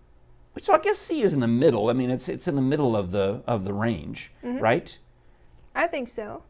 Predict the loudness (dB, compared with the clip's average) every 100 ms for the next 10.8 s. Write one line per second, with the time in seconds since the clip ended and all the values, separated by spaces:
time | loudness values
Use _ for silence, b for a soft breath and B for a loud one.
0 | -20 -4 -2 -2 -6 b b 4 6 6
1 | 4 0 0 0 2 2 2 2 4 2
2 | -2 -4 -6 -4 -6 -4 -4 -2 2 2
3 | 2 -2 -2 -2 -2 2 2 2 0 -4
4 | -6 B -8 -2 4 4 4 4 6 4
5 | 2 2 2 0 -2 -2 -2 -4 -6 -6
6 | -6 -6 -4 -4 -4 -6 -10 -8 -6 -2
7 | -2 0 -2 -2 0 0 0 -4 -4 -6
8 | -4 -2 0 -2 0 -2 -2 -4 -4 -6
9 | -6 -8 -4 0 2 2 2 2 2 0
10 | -2 -2 0 2 2 0 -6